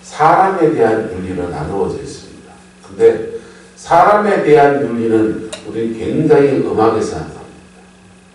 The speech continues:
그래서, 어, 간음죄를 짓는다든지 아니면 물건을 도둑질한다든지 하는 사회적 지탄의 대상이 되어지는 것. 그런데 신앙의 죄는요.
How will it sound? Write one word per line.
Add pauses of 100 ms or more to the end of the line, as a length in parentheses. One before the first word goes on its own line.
(880)
그래서, (960)
어, (160)
간음죄를
짓는다든지 (300)
아니면
물건을
도둑질한다든지 (220)
하는
사회적
지탄의
대상이
되어지는 (140)
것. (1120)
그런데 (480)
신앙의
죄는요.